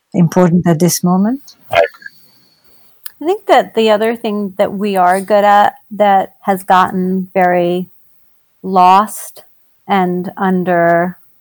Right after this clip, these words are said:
Speaker 3: I wouldn't say appreciated 'cause I can't speak for him, but w-, we just resonate together. While we don't connect on skiing or race car driving or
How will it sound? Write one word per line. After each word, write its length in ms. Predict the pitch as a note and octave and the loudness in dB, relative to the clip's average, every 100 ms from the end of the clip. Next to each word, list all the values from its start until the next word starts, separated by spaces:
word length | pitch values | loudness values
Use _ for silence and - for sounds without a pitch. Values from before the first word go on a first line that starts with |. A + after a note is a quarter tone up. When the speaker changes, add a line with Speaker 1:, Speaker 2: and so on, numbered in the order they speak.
| _ _ _ _ _ _ _ _ _ | _ _ _ _ _ _ _ _ _
Speaker 3:
I 100 | - | -2
wouldn't 300 | G#3+ A3+ G#3 | 0 0 -2
say 140 | - G3 | -2 -2
appreciated 680 | F#3 G#3+ G3+ G#3 F#3+ F#3 - | -2 -4 -4 -2 -2 -2 -4
'cause 140 | F3 | 0
I 140 | F3+ - - | 2 2 -2
can't 240 | G#3 - | -6 -4
speak 200 | - F#3 | -4 -6
for 140 | - F3 | -4 -4
him, 420 | F#3 F3+ F3+ G3+ _ _ _ _ _ | -2 -2 -4 -8 _ _ _ _ _
but 340 | F#3 F3 - - _ - | 0 2 0 -8 _ -10
w-, 580 | A3 A3+ A3+ G3+ G3+ G#3+ | -6 -6 -6 -6 -6 -2
we 240 | C#4+ G#4+ - | 0 0 -4
just 240 | B3+ C4 - | -8 -6 0
resonate 640 | G#3 D4 C4 E3+ C3+ - - _ _ - | 2 2 0 -4 -6 -10 -16 _ _ -10
together. 680 | G#3+ F#3 E3 D3 D3 G#3+ - _ _ _ _ | -2 2 2 2 -2 -4 -12 _ _ _ _
While 360 | G#3 G#3+ G3+ G3 | -2 2 4 2
we 120 | A3 | 0
don't 260 | A3+ B3 - | 0 0 -2
connect 540 | G#3+ G3+ G3 - - | -4 -2 -2 -4 -14
on 560 | - F3+ F3+ F3 F3 F#3 _ _ _ _ _ | -6 -4 -4 -4 -6 -10 _ _ _ _ _
skiing 720 | - - A3+ A3 G#3+ G#3 G#3 G#3 | -14 -4 0 2 2 0 -2 -4
or 140 | - E3 | -6 -6
race 280 | F3 G#3+ - | -4 -6 -4
car 200 | G#3+ F#3+ | -4 -2
driving 840 | F#3+ F3+ F3+ F#3+ F3+ F3+ F3 F#3 _ _ _ | 2 2 0 -4 -4 -4 -6 -10 _ _ _
or 540 | F#3 F3+ D#3+ D#3+ E3+ | 0 2 2 2 -2